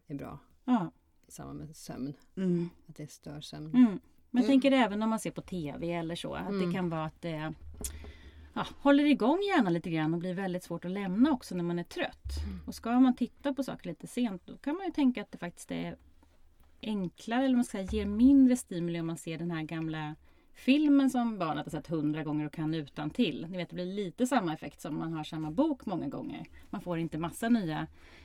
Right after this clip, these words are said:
Speaker 2: tankar och idéer. Men överlag skulle jag säga, de här sakerna som är jättesvåra att avsluta, gör inte det precis när man ska lägga sig. För då får det, då blir det så här ihop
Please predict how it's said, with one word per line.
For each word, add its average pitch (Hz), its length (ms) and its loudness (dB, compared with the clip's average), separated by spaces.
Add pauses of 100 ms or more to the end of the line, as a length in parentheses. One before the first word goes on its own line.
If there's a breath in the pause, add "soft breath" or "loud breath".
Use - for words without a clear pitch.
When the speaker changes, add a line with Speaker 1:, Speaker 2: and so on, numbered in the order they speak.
(140 soft breath)
Speaker 2:
tankar 175 340 -4
och 160 60 -4
idéer. 262 460 0 (1000 soft breath)
Men 196 160 -6
överlag 247 340 4
skulle 175 140 -4
jag 160 80 -2
säga, 170 140 -2
de 185 120 -2
här 190 60 -2
sakerna 202 320 -4
som 196 160 -4
är 190 120 -4
jättesvåra 233 520 0
att 208 180 -4
avsluta, 190 480 0
gör 254 260 4
inte 180 200 -4
det 160 60 -8
precis - 560 -6
när 170 60 -2
man 160 100 -2
ska - 140 -10
lägga 165 320 -4
sig. - 240 -8
För - 120 -10
då 196 100 -6
får 214 300 -4
det, 170 100 -8
då 196 120 -10
blir 185 200 -6
det - 80 -8
så - 120 -14
här - 120 -10
ihop - 320 -14